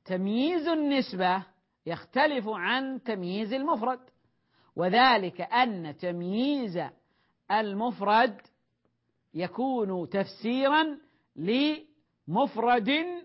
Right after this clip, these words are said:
مبهم، أما تمييز النسبة فإنه تمييز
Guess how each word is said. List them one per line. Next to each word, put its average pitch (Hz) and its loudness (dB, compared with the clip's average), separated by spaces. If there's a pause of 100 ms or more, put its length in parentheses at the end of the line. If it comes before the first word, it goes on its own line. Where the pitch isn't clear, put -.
(760)
مبهم، 180 0 (680)
أما 208 0
تمييز 196 -2
النسبة 208 0 (760)
فإنه 185 -4 (340)
تمييز 226 2